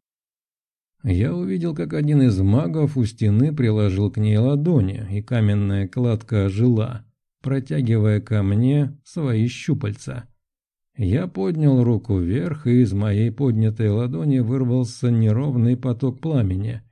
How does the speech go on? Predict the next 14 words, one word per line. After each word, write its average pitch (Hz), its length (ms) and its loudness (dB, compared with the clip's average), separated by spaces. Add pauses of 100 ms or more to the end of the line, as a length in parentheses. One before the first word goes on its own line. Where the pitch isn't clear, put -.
(280)
а 123 140 -6
хаотичный, 110 960 -4
яростный 113 800 -4
сгусток 117 880 -4
алого 98 580 -2
огня. 104 560 -4 (680)
Он 127 160 2
ударил 185 420 -2
в 151 80 -8
каменное 139 500 2
щупальце, 170 680 -6
заставляя 131 800 -2
его 127 400 2
оплавиться, 143 880 -4